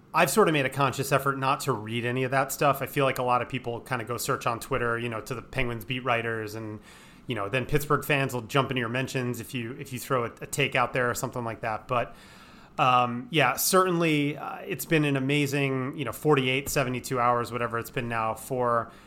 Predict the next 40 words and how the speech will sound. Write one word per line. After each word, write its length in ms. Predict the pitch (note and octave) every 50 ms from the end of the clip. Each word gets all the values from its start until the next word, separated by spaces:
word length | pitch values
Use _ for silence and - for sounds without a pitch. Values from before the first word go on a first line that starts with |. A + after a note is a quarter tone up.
| - - - -
the 80 | - B2
Rangers, 500 | A#2 C3+ D3 D3 C3+ B2+ C3+ C3 - -
for 140 | - - C3+
their 140 | A#2+ A#2 A2
fans, 580 | - - C#3 B2+ B2+ B2+ B2 B2 A2+ - -
for 340 | - - - - - D#3+ D3+
really 280 | C#3+ E3 E3 D#3 D3 C#3
everybody 480 | C#3+ C#3 C#3 B2+ C3+ C3 C3 B2+ C3
that's 260 | C3+ C#3 C3 - -
involved 400 | C3+ B2+ A2+ C3 C3+ C3+ C3 C3
with 120 | B2 A#2+ -
the 100 | B2+ B2
organization, 580 | B2 B2 B2 A#2+ A2 A#2+ B2+ B2 - - C#3+
and 100 | C#3+ C#3+
even 160 | D#3+ D#3+ D#3 D3+
the 60 | C#3
sport 280 | C#3 - - D3+ C#3
of 60 | B2+ A#2
hockey. 320 | C#3 D#3+ D3 - C#3 B2
I 40 | B2
mean, 140 | B2+ B2+ B2
we 100 | C3 B2+
learned 260 | C3 C#3+ C#3+ C3+ C3+
today 320 | - C3+ C3 C3+ C3+ C3+
that 240 | C3 B2 A#2+ C#3+ - - - - - - - - C3+
this 200 | D3+ D3 D3 D#3+
was 160 | D3+ C#3 -
the 120 | C#3+ C#3
most 420 | C3 B2+ B2+ C#3 C#3+ C#3+ C#3+ C#3+ B2
watched 680 | A#2 B2 B2+ B2+ C3 B2 - - - - - - - - - - - - - - -
first 360 | - - D3+ C#3 C3+ C#3 -
round 360 | D3 C#3 C#3 C3+ C3+ B2+ B2 -
playoff 460 | - D3 C3+ C3 C3+ C3 B2+ - -
game 280 | - C3+ C3 C3+ C3
on 180 | B2+ B2 B2 A#2+ - -
cable 380 | - C#3 C#3 C#3 C3+ C3+ C3+ C3+
ever, 340 | C3 B2+ D3+ D#3+ F3 F3 - - - - - - - - - -
um, 520 | D3 B2 B2 B2 B2 B2 B2 B2 B2+ C#3+ D3
on, 400 | D3+ C3+ C3 C3 C3 B2+ B2+ C#3
uh, 720 | - D3+ D3 C3 B2+ B2+ B2 B2 A#2+ B2 B2+ C3 C#3+ -